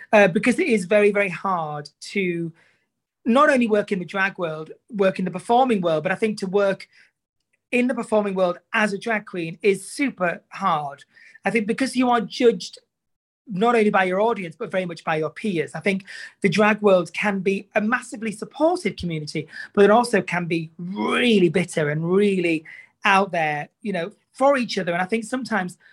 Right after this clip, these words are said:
I've learned that the support of a professional theatre company, say doing pantomime, is totally different to backstage in a nightclub where everyone is rivaling for the, the next gig or the next night. And, and that's not to knock anyone. That,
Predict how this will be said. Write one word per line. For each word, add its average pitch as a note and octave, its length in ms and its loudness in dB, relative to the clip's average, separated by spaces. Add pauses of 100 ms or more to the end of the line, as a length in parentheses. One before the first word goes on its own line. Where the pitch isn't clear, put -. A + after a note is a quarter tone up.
(180)
I've G3 160 2
learned G#3 400 2
that A3+ 240 -4
the - 100 -6
support - 720 0 (400)
of G3+ 140 4
a F#3+ 80 2
professional F#3 480 -4
theatre D4 360 -4
company, D#3+ 360 -4
say E3+ 180 2
doing D#3 240 0
pantomime, D3 720 -2 (320)
is F#3+ 160 2
totally G#3+ 340 2
different E3+ 400 0 (120)
to D#3 280 2 (340)
backstage E3 500 -2
in E3 60 -6
a E3+ 60 -2
nightclub E3+ 440 -2
where E3+ 120 0
everyone D#3+ 200 -2
is D3+ 140 -10
rivaling D#3+ 440 -2
for E3 140 -4
the, D#3 220 0 (380)
the G3+ 100 2
next - 320 -2
gig E3+ 360 2
or E3 140 0
the E3 100 -4
next E3+ 380 -4
night. G3 460 0
And, G3+ 120 -4
and A#3+ 220 -4
that's B3 180 -4
not C#4 200 -8
to - 120 -10
knock A#3+ 220 -4
anyone. F#3 220 -4
That, A3+ 160 -6